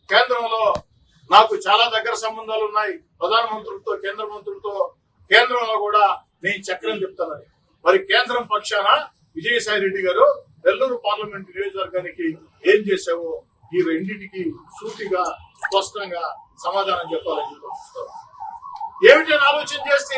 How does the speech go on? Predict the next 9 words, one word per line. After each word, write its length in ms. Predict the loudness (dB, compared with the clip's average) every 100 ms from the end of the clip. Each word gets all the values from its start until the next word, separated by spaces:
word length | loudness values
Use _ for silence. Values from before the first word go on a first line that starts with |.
| 0
ఏం 60 |
చేశామంటే, 680 | 2 0 2 2 2 4 2 2 -4 _ _ _ _ -20 -20 -20 -16 -8 4
విజయసాయి 520 | 8 12 12 12 12
రెడ్డి 200 | 12 12
గారు 380 | 12 12 12 10 -6 -20 -14 -14 -6 8
ముఖ్యమంత్రి 520 | 8 10 10 10 8
గారికి 300 | 12 12 12
సమానంగా 560 | 10 12 12 12 12 12
ఉండి 300 | 12 10 4